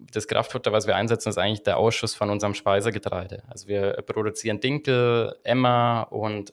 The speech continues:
Roggen und Hafer. Das geht alles als Konsumware weg und wir reinigen das ein bisschen auf. Das heißt, so die, die kleinen Körner, ein bisschen Abputz, so würde ich's einfach nennen, das sind einfach, das ist das, was bei uns dann landet und das sind vielleicht fünfhundert Kilo im Jahr.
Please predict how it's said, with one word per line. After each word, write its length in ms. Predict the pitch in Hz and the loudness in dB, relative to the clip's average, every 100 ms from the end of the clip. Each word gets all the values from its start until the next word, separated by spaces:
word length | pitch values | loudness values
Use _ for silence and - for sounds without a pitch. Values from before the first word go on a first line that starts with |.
| - | 0
Roggen 420 | 113 117 117 113 | 0 2 0 0
und 200 | 113 98 | 0 -2
Hafer. 460 | 98 - - 135 123 | 0 -2 0 0 2
Das 240 | 110 - | 0 -2
geht 160 | 110 - | -4 0
alles 280 | 104 107 101 | 0 0 0
als 140 | 98 | -4
Konsumware 720 | - 101 117 107 101 98 98 | -2 -2 0 2 4 2 0
weg 220 | 123 - | -2 -6
und 160 | - 101 | -6 2
wir 120 | 107 | 2
reinigen 360 | 98 104 104 104 | 4 4 2 0
das 100 | 101 | -2
ein 40 | |
bisschen 180 | 101 104 | -2 0
auf. 240 | - 120 | 4 2
Das 160 | - 98 | 2 0
heißt, 260 | 101 101 - | 2 2 0
so 100 | 101 | -6
die, 240 | 101 - | -6 -10
die 140 | - | -12
kleinen 380 | - - 117 120 | -4 2 4 2
Körner, 460 | - 110 107 104 104 - | 2 2 4 2 0 -10
ein 500 | - - - _ _ | -20 -20 -20 _ _
bisschen 200 | 107 107 | -2 0
Abputz, 640 | 78 - 117 - - - _ _ | 0 0 -4 -4 -10 -14 _ _
so 280 | - 107 104 | -12 -8 0
würde 140 | 107 | 0
ich's 140 | 101 101 | 0 -2
einfach 180 | 98 | 0
nennen, 260 | 98 98 101 | 0 0 0
das 200 | 95 - | -2 -6
sind 220 | - 104 | -4 -4
einfach, 400 | 98 98 101 95 | -2 -2 0 -2
das 260 | - 98 - | -4 -10 -8
ist 260 | - 98 - | -10 -6 -4
das, 140 | 104 | -2
was 160 | 98 - | -2 0
bei 60 | |
uns 260 | 95 98 - | 0 0 -2
dann 120 | 95 | -4
landet 440 | 87 90 98 92 | -2 -4 -4 -4
und 140 | 92 92 | -4 -6
das 380 | - - - - | -8 -8 -10 -16
sind 280 | - 110 107 | -8 -4 -2
vielleicht 240 | 101 95 | -2 -2
fünfhundert 360 | - 104 101 92 | 0 -2 0 -2
Kilo 220 | - 98 | -4 -2
im 100 | 92 | -2
Jahr. 400 | 90 87 90 90 | -2 -4 -4 -6